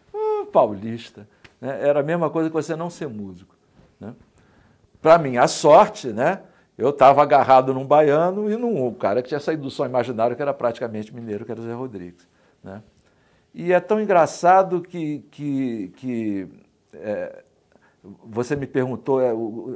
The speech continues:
o que que eu vou dizer, o que eu acho? Imagina se não tivesse havido o Clube da Esquina. É mais fácil,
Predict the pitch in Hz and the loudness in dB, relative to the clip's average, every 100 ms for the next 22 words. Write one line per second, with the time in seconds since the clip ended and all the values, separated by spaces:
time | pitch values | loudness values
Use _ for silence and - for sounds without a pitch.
0 | - - 262 262 131 123 107 101 95 101 | -14 -16 -14 -8 -4 -4 -4 -10 -6 -8
1 | - 104 98 98 - _ _ _ 180 208 | -6 -6 -6 -6 -10 _ _ _ -2 2
2 | 190 139 202 214 214 202 202 185 139 143 | 2 0 -2 -2 -2 -2 -2 -2 2 2
3 | 143 147 123 135 135 131 135 127 120 - | 0 -6 -4 -6 -6 -8 -10 -6 -8 -8
4 | - 80 64 _ _ _ _ 147 180 247 | -18 -18 -20 _ _ _ _ -10 -8 -8
5 | - 101 101 - _ | -6 -2 -2 -4 _